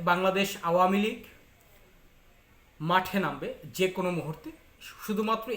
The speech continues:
একটি গ্রিন সিগন্যালের অপেক্ষা, অপেক্ষা এখন আওয়ামী লীগ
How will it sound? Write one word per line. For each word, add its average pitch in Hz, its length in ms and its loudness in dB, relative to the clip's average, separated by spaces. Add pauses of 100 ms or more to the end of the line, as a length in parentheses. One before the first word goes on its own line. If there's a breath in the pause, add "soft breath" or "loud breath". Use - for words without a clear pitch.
একটি 240 200 -8 (540 loud breath)
গ্রিন 170 420 0
সিগন্যালের 220 540 4 (120)
অপেক্ষা, - 400 -4 (180)
অপেক্ষা 196 340 0 (140)
এখন 175 160 -6
আওয়ামী 151 400 2
লীগ 147 160 -4